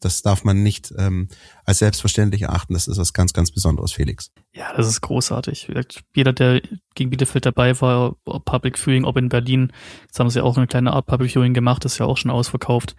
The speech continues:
Speaker 2: Ich glaub, achtzehntausend Leute, bisschen aufgestockt. Also ich glaub, der, der, der Hype ist wieder, <laughs> wieder mal, äh, real. Ähm, und, äh, mal gucken, ob sie es krönen können. Aber wie gesagt, du kannst ja so entspannt dann nach Berlin fahren und dieses Spiel beobachten.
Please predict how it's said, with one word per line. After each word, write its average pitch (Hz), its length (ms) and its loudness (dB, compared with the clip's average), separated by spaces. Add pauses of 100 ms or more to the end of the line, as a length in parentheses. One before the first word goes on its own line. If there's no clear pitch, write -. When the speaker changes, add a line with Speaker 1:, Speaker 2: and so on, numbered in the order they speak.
(140)
Speaker 2:
Ich - 80 -20
glaub, - 120 -14
achtzehntausend 127 680 -2
Leute, 127 240 4
bisschen 120 200 0
aufgestockt. 127 560 -2
Also 120 300 0 (460)
ich - 100 -16
glaub, 123 200 2 (180)
der, 120 380 2 (120)
der, 123 120 0
der 120 200 0
Hype 139 220 2
ist 139 180 0
wieder, 151 260 2
<laughs> - 200 -2
wieder 160 200 0
mal, 139 200 2
äh, 135 480 2 (120)
real. 127 440 2 (400)
Ähm, 120 420 2
und, 120 320 -2
äh, 113 420 -2
mal 120 160 -2
gucken, 135 300 -2
ob - 100 -4
sie - 120 -2
es - 440 -6
krönen 147 540 2
können. 127 400 0
Aber 120 160 -2
wie 120 60 2
gesagt, 120 220 -4
du 117 60 -10
kannst 123 280 0
ja 117 80 2
so 123 200 0
entspannt 123 440 -2
dann 117 100 -2
nach 117 140 -2
Berlin 123 300 0
fahren 123 200 2
und 117 80 0
dieses 117 180 0
Spiel 123 320 2 (420)
beobachten. 120 640 0